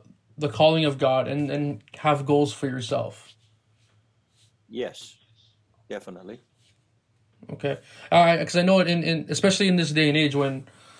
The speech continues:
Speaker 1: a lot of people, uh, I, I guess that's kind of the culture too. People wanna make goals and set,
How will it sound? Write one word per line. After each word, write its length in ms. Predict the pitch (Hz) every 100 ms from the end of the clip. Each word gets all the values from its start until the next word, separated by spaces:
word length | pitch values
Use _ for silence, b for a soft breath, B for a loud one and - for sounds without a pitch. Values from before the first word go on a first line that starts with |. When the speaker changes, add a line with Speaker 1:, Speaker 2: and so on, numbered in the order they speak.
| b 143
Speaker 1:
a 40 |
lot 160 | 147 156
of 100 | -
people, 520 | 165 147 143 127 - - -
uh, 380 | 143 135 131 -
I, 140 | 156 160
I 40 |
guess 180 | 170 180
that's 140 | 185
kind 160 | 190 185
of 60 |
the 80 | 156
culture 360 | - 165 160 135
too. 240 | - 156
People 360 | 120 156 147 147
wanna 200 | 147 143
make 240 | 143 143
goals 300 | 143 147 139
and 100 | 135
set, 300 | 113 147 -